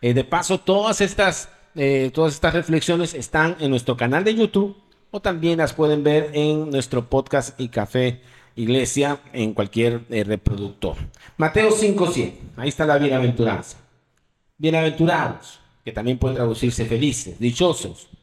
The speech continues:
los misericordiosos, porque ellos alcanzarán misericordia. Bienaventurados los misericordiosos,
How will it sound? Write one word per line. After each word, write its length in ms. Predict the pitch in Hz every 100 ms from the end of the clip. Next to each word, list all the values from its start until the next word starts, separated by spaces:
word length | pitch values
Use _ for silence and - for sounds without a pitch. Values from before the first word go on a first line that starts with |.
| _ _ _
los 420 | 120 160 233 -
misericordiosos, 1400 | 214 233 - 190 208 180 151 160 196 185 185 190 190 - - _ _ _ _ _ _ _ _
porque 320 | 120 117 165
ellos 320 | 160 165 -
alcanzarán 920 | 139 123 127 123 127 120 135 156 180 - _ _ _ _ _ _
misericordia. 1900 | 117 165 170 - 180 165 185 240 - _ _ _ _ _ - 90 82 71 - - -
Bienaventurados 880 | - 123 131 131 127 131 127 170 208
los 220 | 202 190
misericordiosos, 920 | 165 170 165 151 147 175 180 220 -